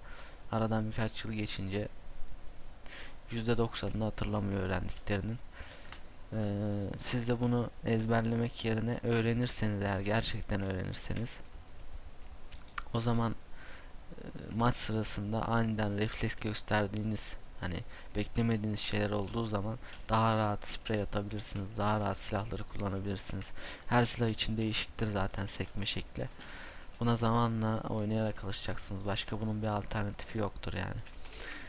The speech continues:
Bunun da altını çizmiş olalım. Çok önemli bir konu. Yani bunu sadece siz yanlış bilmiyorsunuz. Size yanlış anlatılıyor bir de değer verdiğiniz kişiler tarafından.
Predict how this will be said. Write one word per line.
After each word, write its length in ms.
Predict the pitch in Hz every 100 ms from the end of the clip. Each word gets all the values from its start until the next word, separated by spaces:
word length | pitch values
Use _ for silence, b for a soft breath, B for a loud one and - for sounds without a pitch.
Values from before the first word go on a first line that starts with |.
| B B B -
Bunun 220 | 113 110
da 60 |
altını 360 | 107 101 - 110
çizmiş 400 | 107 104 104 -
olalım. 300 | 98 95 120
Çok 220 | - 117
önemli 360 | 110 104 104 101
bir 60 |
konu. 360 | 101 - 104 117 - B B B B B -
Yani 240 | 107 104 101
bunu 140 | 113
sadece 400 | 113 127 127 120
siz 240 | 113 120 117
yanlış 400 | 117 123 - -
bilmiyorsunuz. 480 | 156 170 - 120
Size 480 | - - 110 127 147 - 110
yanlış 420 | 110 110 135 -
anlatılıyor 540 | 113 101 95 - 95 90
bir 40 | 101
de 180 | 95 - - - -
değer 300 | 110 107 107
verdiğiniz 400 | 101 98 92 92
kişiler 440 | - - 95 90
tarafından. 540 | - - - 107 107